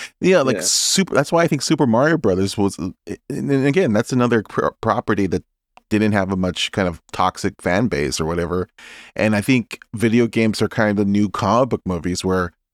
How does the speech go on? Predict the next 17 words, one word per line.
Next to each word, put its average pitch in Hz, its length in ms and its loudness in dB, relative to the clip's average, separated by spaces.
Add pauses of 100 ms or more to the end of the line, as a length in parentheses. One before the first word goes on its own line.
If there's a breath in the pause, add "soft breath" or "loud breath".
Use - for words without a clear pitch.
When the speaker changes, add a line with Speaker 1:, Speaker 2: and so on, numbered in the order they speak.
(320)
Speaker 1:
people 120 240 0
are, 123 200 4
want 104 440 -2
to - 80 -8
see 123 180 0
these 90 180 -2
video 90 320 -2
games, 90 540 -4
uh, 87 340 0
a-, - 60 -8
adaptations. 87 880 -2
And, 87 280 -4
you 107 60 0
know, 87 120 -2
I 87 60 -4
think 95 140 -2
that 92 240 0